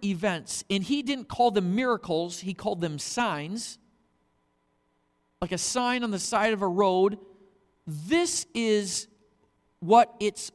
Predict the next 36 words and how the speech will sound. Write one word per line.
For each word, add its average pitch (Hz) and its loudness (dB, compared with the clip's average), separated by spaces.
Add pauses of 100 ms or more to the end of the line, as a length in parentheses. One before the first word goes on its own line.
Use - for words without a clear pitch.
(120)
pointing 247 -2
to. - -16
So 202 4
it 202 -2
wasn't 254 0
the 254 0
miracle, 214 -2 (440)
it 208 0
was 190 6
what 196 0
the 185 0
miracle 220 0
or 175 2
what 196 -2
the 175 -8 (140)
sign 190 -6
was 160 -8
pointing 185 -8
to 220 -4
is 156 -2
what 165 -2
he 208 -8 (160)
was 175 -2
desiring 160 -6 (240)
to - -14
emphasize. 170 -4 (280)
And 196 0
for 190 0
him, 214 0 (220)
it 196 0
needed 226 -2
to 233 -10
emphasize 185 -4 (260)
who 262 -2
Jesus 196 -8
was. 170 -8